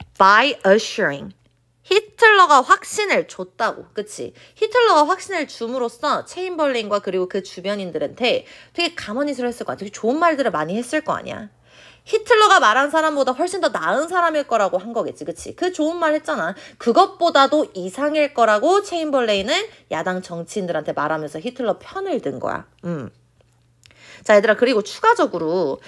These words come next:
그 본문에서, 그러니까 학교 프린트에서 요게 suspected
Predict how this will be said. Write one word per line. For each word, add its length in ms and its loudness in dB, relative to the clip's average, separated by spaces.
그 300 8
본문에서, 1000 2
그러니까 180 0
학교 300 -2
프린트에서 840 0
요게 240 4
suspected 1120 2